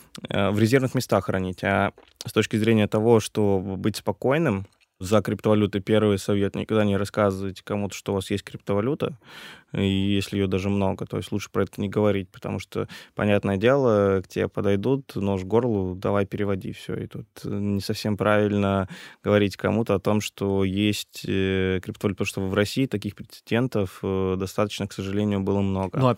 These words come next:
Speaker 2: перевести-то легко, как я понимаю, зашёл в приложение, да
Speaker 1: Да,
Speaker 2: перевёл.
Speaker 1: да, и перевёл. А, предположим, вот всем известные братья Уинклсы есть такие вот, которые,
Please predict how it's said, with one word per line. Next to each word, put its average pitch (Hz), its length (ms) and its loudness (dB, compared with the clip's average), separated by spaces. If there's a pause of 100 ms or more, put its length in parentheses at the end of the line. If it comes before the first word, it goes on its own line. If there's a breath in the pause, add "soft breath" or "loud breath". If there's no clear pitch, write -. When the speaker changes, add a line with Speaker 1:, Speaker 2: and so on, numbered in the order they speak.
Speaker 2:
перевести-то 127 560 2
легко, - 380 6
как - 180 -2
я 107 100 2
понимаю, 107 380 -2
зашёл 101 260 0
в - 100 -8
приложение, 104 540 0
да 110 80 -2
Speaker 1:
Да, 104 220 8
Speaker 2:
перевёл. 107 160 6
Speaker 1:
да, 98 180 6
и 107 80 4
перевёл. 123 480 4
А, 98 400 6
предположим, 107 640 2
вот 98 120 0 (480)
всем 107 440 0
известные 107 480 0
братья 104 560 0
Уинклсы 117 580 0
есть 95 240 -2
такие 98 300 -4
вот, 90 80 -8 (100)
которые, 104 680 2